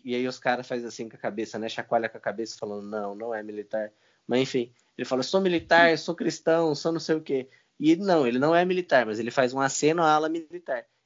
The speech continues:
E é óbvio que o Paulo Guedes tá sendo frito, porque um momento de pandemia é onde a cartilha dele tá indo pro fogo, né? Mas o Bolsonaro tá tentando mantê-lo, porque sabe que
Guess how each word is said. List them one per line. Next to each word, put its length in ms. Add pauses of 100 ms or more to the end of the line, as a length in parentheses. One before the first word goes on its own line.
E 80
é 100
óbvio 420
que 100
o 80
Paulo 280
Guedes 300
tá 100
sendo 280
frito, 380
porque 280
um 100
momento 560
de 100
pandemia 720 (300)
é 100
onde 180
a 40
cartilha 760
dele 220
tá 140
indo 140
pro 120
fogo, 340
né? 200 (460)
Mas 440
o 240
Bolsonaro 680
tá 120
tentando 380
mantê-lo, 600
porque 280
sabe 320
que 280